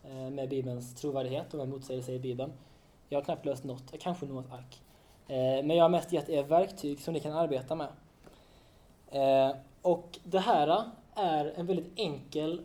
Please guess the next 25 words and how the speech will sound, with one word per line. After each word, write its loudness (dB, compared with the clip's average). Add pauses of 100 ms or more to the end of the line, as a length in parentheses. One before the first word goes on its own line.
modell, -4 (460)
eh, -12 (300)
men -2
som 0
jag 4
tycker 2
är 4
ganska 0
bra 4
att -2
använda -2
när 0
vi -2
stöter -8
på -4
saker -2
och -4
ting, -8 (340)
eh, -6
som -6
inte -6
verkar -6
gå -2
ihop -8
ordentligt. -12